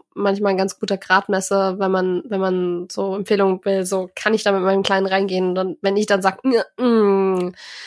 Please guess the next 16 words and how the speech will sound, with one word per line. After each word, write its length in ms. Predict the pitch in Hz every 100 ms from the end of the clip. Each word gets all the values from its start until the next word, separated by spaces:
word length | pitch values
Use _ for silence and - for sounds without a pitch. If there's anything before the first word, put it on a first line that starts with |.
| - 247 - _ _ -
überleg 420 | 233 202 185 180
dir 100 | 175
das 120 | 180
noch 160 | 185 190
mal, 200 | 175 175
dann 160 | 185
<laughs> 20 |
ist, 280 | 214 208 214 202 185 -
funktioniert 480 | - 254 208 208 196
das 120 | 196
meistens, 440 | 202 208 196 190 -
glaub 160 | 202
ich, 160 | 196 196
ganz 260 | 202 190
gut. 300 | - 190 196 - _ - - - -
Aber 260 | 208 208